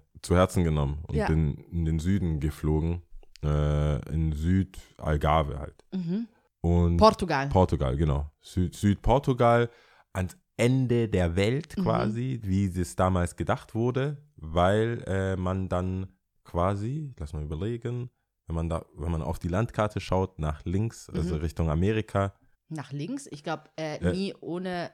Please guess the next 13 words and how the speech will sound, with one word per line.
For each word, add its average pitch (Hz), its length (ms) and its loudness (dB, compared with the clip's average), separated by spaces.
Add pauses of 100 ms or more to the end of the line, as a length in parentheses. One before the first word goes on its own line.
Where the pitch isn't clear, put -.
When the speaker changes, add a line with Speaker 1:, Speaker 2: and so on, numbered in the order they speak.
(160)
Speaker 1:
nach 92 140 0
Speaker 2:
Seife. 104 180 0
Speaker 1:
dem 101 120 4
Westen 110 280 4
Speaker 2:
Westen? - 140 0
Speaker 1:
schaut. 78 300 2 (600)
Also 80 300 -4
auf - 340 -6
La-, - 180 -2
Speaker 2:
Nach 165 180 -6
Westen, 190 300 -6
also 160 220 -6
rechts. 143 100 -6